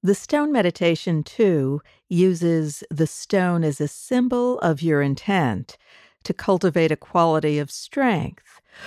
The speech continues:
or of connectedness to something larger than yourself.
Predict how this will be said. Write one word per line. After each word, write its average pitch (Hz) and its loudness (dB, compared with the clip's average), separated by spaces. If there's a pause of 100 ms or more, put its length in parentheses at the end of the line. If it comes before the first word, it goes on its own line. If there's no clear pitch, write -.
(300)
or 156 2
of 175 0
connectedness 175 0
to - -4
something 151 -2
larger 151 0
than 151 0
yourself. 147 -4